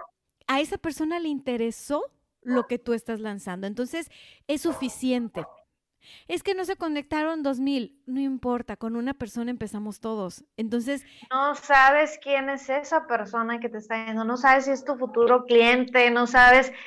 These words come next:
Speaker 2: qué conexión puedas tener después con él.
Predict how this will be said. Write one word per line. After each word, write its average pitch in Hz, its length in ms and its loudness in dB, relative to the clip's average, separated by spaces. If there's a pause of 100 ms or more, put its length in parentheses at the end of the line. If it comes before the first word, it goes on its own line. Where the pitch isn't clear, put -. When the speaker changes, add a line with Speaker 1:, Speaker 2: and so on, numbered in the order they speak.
(260)
Speaker 2:
qué 277 240 6
conexión 262 560 2
puedas 254 300 6
tener 226 400 4
después 226 520 0
con 220 220 2
él. 247 320 4